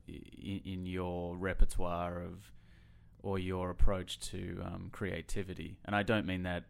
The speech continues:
uh, as in the stuff that you make is shit. I mean that you understand that you're never gonna get something perfect, and you embrace that, and you go, "Well, we'll just do, we'll, we'll do it. We'll, we'll learn from the mistakes of this one and to make it better next time."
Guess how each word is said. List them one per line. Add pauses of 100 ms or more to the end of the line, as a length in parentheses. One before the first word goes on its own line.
(160)
uh,
as
in
the
stuff
that
you
make
is
shit.
I
mean (120)
that
you (460)
understand
that
you're
never
gonna
get
something
perfect,
and
you
embrace
that,
and
you
go,
"Well,
we'll
just (240)
do,
we'll,
we'll
do
it. (480)
We'll,
we'll
learn
from
the
mistakes
of
this
one
and
to
make
it
better
next
time."